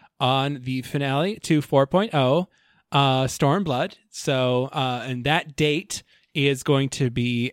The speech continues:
at, um, on the eighteenth of February. So I believe, so we're gonna, this is coming out the twenty-second. The following episode is gonna cover, um, the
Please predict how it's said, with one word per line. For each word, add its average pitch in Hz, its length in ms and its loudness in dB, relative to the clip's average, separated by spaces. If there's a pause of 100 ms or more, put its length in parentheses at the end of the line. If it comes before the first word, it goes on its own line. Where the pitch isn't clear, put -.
at, 117 600 0 (160)
um, 104 580 0 (320)
on 110 380 0
the 110 220 -8 (220)
eighteenth 143 640 -6 (120)
of 110 560 -6 (520)
February. 147 640 4
So 117 720 0 (280)
I 143 80 -4
believe, 127 600 -2 (220)
so 135 220 -2
we're 135 180 -2
gonna, 139 300 -2 (520)
this 139 240 -4
is 175 160 -2
coming 196 220 0
out 185 160 2
the 185 80 2
twenty-second. 156 1080 -4 (520)
The 147 140 0
following 170 560 2
episode 139 720 0
is 131 160 -6
gonna 131 240 -4
cover, 120 760 -2
um, 110 560 -8 (140)
the 120 440 -6